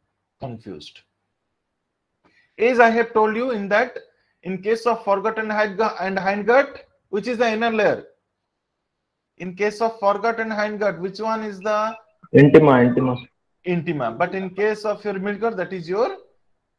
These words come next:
Speaker 1: peritrophic membrane. It may come in the exam. Okay? Especially what happens in this midgut, the exact digestion process will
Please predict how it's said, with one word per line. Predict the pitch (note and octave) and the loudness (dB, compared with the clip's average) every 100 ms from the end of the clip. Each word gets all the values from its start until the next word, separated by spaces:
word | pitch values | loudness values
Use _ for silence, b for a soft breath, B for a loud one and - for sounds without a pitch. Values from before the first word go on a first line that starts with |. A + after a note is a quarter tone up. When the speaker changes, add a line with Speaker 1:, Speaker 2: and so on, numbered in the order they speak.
| _ | _
Speaker 1:
peritrophic | G3 G3+ A3 F3 E3+ - A#3 | -4 -4 -4 -4 -6 -6 -12
membrane. | C#3+ B2+ B2 C3+ A#2 - - | -10 -10 -8 -6 -8 -10 -16
It | F3+ F#3+ | -14 -10
may | A3 | -10
come | G#3 D3+ C#3 | -8 -8 -8
in | B2+ | -10
the | C#3 C#3+ | -6 -6
exam. | G#2+ - - _ _ _ _ _ - | -8 -16 -20 _ _ _ _ _ -10
Okay? | D#3 A#3 - _ _ _ _ _ _ _ _ _ _ _ _ _ _ | -4 -6 -6 _ _ _ _ _ _ _ _ _ _ _ _ _ _
Especially | - G3+ - C4 C#4 C4+ | -6 -6 -4 -4 0 0
what | C4 G3+ F3+ | 2 0 0
happens | D3+ D3+ D#3 A3+ - | -2 -2 -4 -6 -8
in | F3+ F3+ | -6 -4
this | A#3 - | -6 -8
midgut, | E3+ E3 D3+ D#3 A3+ F3 | -6 -6 0 0 2 0
the | F#3+ C4 G4+ - _ _ | -2 -2 -6 -8 _ _
exact | F#3 F3 E3 A#3+ C#4 | -6 -6 0 0 2
digestion | E3+ E3+ D#3+ D#3 F#3+ F#3+ F#3+ F3 | 2 0 0 -8 -8 -6 -10 -8
process | D3+ D3 D3+ F3 | -8 -8 -10 -8
will | G3 | -10